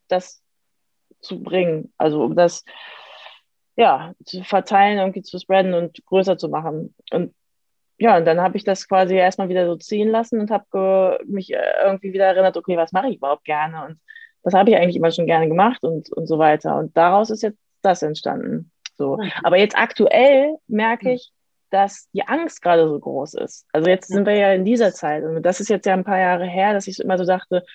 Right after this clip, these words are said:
Speaker 1: okay, wir brauchen mehr Empathie, Empathie, Empathie. Und jetzt denke ich, wir brauchen, weiß ich nicht, mehr Mut wahrscheinlich, ne? Das ist das Gegenteil, so mehr, mehr Mut eigentlich, ja.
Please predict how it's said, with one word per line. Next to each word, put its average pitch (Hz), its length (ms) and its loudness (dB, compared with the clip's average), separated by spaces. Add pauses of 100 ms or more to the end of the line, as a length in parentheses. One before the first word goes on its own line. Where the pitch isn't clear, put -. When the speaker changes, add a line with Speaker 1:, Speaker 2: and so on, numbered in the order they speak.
(180)
Speaker 1:
okay, 185 280 0
wir 165 80 0
brauchen 175 200 -2
mehr 170 120 -2
Empathie, 175 300 -4
Empathie, 170 340 -4
Empathie. 175 500 0 (360)
Und - 80 0
jetzt 196 140 0
denke 208 180 0
ich, 214 160 -8
wir - 100 -6
brauchen, 170 440 -2 (720)
weiß 180 200 -2
ich 240 60 -4
nicht, 170 240 -6 (320)
mehr 156 280 0
Mut 226 360 2
wahrscheinlich, 139 500 -4
ne? 170 80 0
Das 196 80 0
ist 185 80 -4
das 156 160 -2
Gegenteil, 151 540 -2
so 131 120 -4
mehr, 156 140 -4
mehr 170 280 -2
Mut 214 480 2
eigentlich, - 440 -6
ja. 170 220 -2